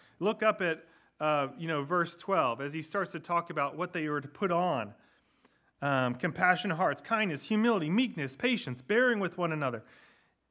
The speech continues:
If anyone has a complaint against another, forgiving each other as the Lord has forgiven you. Above all these, put on love,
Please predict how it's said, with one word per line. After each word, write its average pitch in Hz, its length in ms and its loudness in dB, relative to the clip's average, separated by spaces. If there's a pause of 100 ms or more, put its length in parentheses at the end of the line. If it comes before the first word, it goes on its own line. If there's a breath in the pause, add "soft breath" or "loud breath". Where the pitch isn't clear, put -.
(200)
If 165 140 -4
anyone 233 220 2
has 233 120 2
a 226 60 2
complaint 269 400 0
against 165 300 -2
another, 170 260 -2
forgiving 180 600 -2
each 135 240 -4
other 127 180 -4
as 135 140 -6
the 143 60 -6
Lord 147 180 -4
has 139 100 -10
forgiven 139 400 -10
you. 117 220 -10 (360 soft breath)
Above 156 320 0
all 214 200 4
these, 135 180 -2
put - 160 -6
on 123 260 0
love, 127 420 0